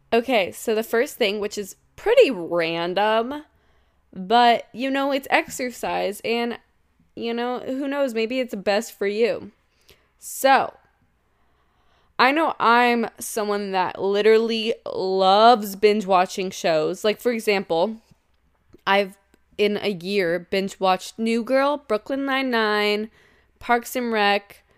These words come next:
The Good Place, like, all of those types of shows, and probably a whole nother one. I'm trying to think what the other one I saw. But anyways, I love those types of shows. Like,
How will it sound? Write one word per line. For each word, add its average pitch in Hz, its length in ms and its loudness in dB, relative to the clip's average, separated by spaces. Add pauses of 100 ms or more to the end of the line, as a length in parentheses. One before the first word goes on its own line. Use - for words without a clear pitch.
(220)
The 226 100 8
Good 214 280 4
Place, 185 400 -2
like, 220 200 -2
all 240 220 6
of 254 140 2
those 226 280 4
types - 340 -4
of 226 100 -8
shows, 185 760 -2
and 214 180 -2
probably 254 360 2
a 262 60 0
whole 247 140 -4
nother 180 300 -4
one. 196 240 -6
I'm 214 120 -8
trying 220 300 -8
to 226 60 -20
think - 240 -16
what 196 160 -12 (1080)
the - 120 -10
other 202 200 -8
one 185 120 -8
I 185 120 -12
saw. - 280 -14 (380)
But 208 80 -2
anyways, - 420 -6 (320)
I 226 440 -2 (420)
love 202 1000 4 (240)
those 180 200 -2
types 170 220 -6
of 170 60 -14
shows. - 380 -4
Like, 202 240 -4